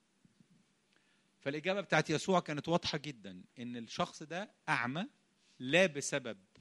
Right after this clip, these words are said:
إن هو عمل حاجة غلط، ولا بسبب حاجة ف-، غلط في عيلته، لا هذا أخطأ ولا أبواه، لكن لتظهر أعمال الله فيه. أوكي؟ الآية اللي بعدها،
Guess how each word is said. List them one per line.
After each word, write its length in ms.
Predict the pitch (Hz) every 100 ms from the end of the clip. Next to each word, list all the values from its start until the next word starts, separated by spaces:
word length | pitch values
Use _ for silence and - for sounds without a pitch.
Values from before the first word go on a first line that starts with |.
| _ _
إن 120 | 120 120
هو 300 | 110 147 123
عمل 320 | 107 127 117
حاجة 240 | - 127
غلط، 440 | 117 143 202 - -
ولا 240 | 131 160
بسبب 460 | 151 - 147 139 131
حاجة 320 | - 139 127
ف-، 140 | 120 113
غلط 340 | 110 117 117
في 100 | -
عيلته، 320 | 95 - - - _ _ _ _ _ _ _ _
لا 160 | 127 160
هذا 340 | 151 165 139 -
أخطأ 340 | 147 - 196 - _
ولا 300 | 131 135 139
أبواه، 340 | 120 107 98 80 - _ _ _ _ _ _ _ _ _ _ _ _ _ _ _ _ -
لكن 580 | 208 320 - 202 214 202 - _ _ _ -
لتظهر 640 | 165 - 269 214 175 180
أعمال 460 | 180 143 156 175 185
الله 480 | 160 131 135 156 147 _ _
فيه. 380 | - - 117 - _ _ _ _ _ _ _
أوكي؟ 280 | 110 131 151 - _ _ _ _ _ _ _ _ _ _ _ - _ _
الآية 240 | 120 160 165
اللي 100 | 139
بعدها، 440 | 113 101 104 -